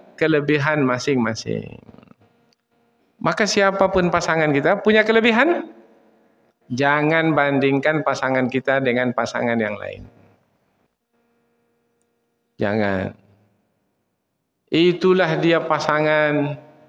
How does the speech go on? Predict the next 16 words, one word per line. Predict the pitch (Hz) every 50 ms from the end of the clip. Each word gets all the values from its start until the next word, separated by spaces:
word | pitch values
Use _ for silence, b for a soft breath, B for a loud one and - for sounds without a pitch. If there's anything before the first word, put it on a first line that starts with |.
| _ _ _ _ _ _ _ -
yang | 156 156 156 156 -
Allah | 156 156 156 151 151 143 143 -
pasangkan | - 160 165 151 - - - 220 208 175 139 - 180 175 - -
untuk | 165 151 147 - 165 156 139
kita. | 135 127 - - 95 110 - - -
Itu | 156 156 151 - _ - 185
dengan | 165 160 156 160 156 151 147 - _
pilihan | _ 160 147 139 139 147 151 139 123 123 139 143 143 143 -
ilahi, | 151 143 131 127 131 120 92 90 117 113 - - - - _ _ _ _ _ _
Rabbani. | - 117 131 123 107 110 123 117 113 107 110 113 101 - - - - - - _ _ _ _ _ _ _ _ _ _ _ _ _ _ _ _ _ _ _ _ _ _ -
Maka | 113 123 120 - 139
syukuri, | 131 - 135 123 117 - 123 120 120 120 135 143 160 156 147 - - _ _ _ _ _ _ _ _
maka | - - 120 120 117 139 131 127
nanti | 127 117 110 110 107 - 175 208
akan, | - - 123 - 147 185 254 302 - - - - _ _ _ _ _ _ _ _ _ _ _ _ _ _ _ - 110
ah, | 113 113 113 110 110 110 107 107 104 104 104 - - - - -